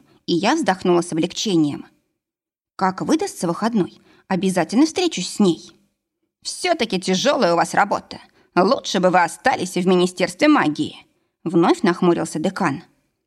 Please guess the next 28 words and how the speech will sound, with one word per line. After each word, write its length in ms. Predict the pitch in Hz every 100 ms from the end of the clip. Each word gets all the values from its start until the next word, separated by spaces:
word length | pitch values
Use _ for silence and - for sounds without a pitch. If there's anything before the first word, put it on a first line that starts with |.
| _ _ _ -
«А 80 |
я 160 | 180 175
довольна», 640 | 262 370 311 214 208 226 _ _ _ -
не 120 | 185
смогла 440 | 190 170 160 220
сдержать 460 | 339 190 180 160 190
улыбки. 520 | 202 180 - - - _ _ _ _ _
«И 180 | - 196
ни 160 | 190 190
о 80 | 180
чём 240 | - 175
не 100 | 226
жалею». 480 | 311 311 202 - - _ _ _ _ _ _ _ -
Броган 480 | 156 233 403 220
лишь 180 | 175 185
качнул 400 | - 185 - 185
головой 440 | 180 165 143 180 320
и 120 | -
пригубил 460 | 180 170 175 170
чай. 320 | 160 - 202 - - _ _ _ _ _ _ _ _ _ _ _ _ _ -
«Как 180 | 180
там 160 | - 370 370
эльфы?» 420 | 311 247 240 233 - _ _ _
Неожиданно 640 | 185 175 160 185 302 311
вспомнила 500 | 220 - 208 190 180
я 180 | 180 190
остроухих 680 | - 196 185 190 190 185 -
негодников, 580 | 160 262 285 180 -